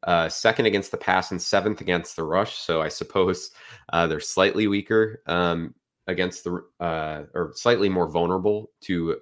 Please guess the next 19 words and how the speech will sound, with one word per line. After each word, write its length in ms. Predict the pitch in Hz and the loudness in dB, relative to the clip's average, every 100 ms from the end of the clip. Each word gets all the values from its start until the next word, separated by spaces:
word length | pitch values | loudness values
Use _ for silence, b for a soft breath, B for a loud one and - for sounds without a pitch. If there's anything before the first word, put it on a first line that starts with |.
| - | -8
a 60 | |
solid 280 | - 90 82 | -4 -2 0
rushing 280 | 85 82 107 | -2 -2 -4
attack. 360 | - 101 113 - | -2 0 0 -2
I 80 | 92 | -6
think 300 | - 113 - | -2 -4 -2
you 160 | 87 | -4
will 180 | 87 90 | 0 0
see 160 | - 90 | 0 -6
the 120 | 80 | -4
Packers 420 | 87 85 85 76 | -4 -2 -4 -4
lean 160 | 85 85 | -4 -2
on 160 | 82 | -2
that. 240 | 82 80 - b b b b b _ _ _ - | -4 -6 -8 b b b b b _ _ _ -4
I 80 | 123 | 0
mean, 300 | 139 127 117 _ _ _ _ - | 2 0 -4 _ _ _ _ -6
this 260 | 123 127 | -4 -2
is 160 | 156 127 | -4 -4
just, 560 | - 113 110 - - | 2 4 4 2 -4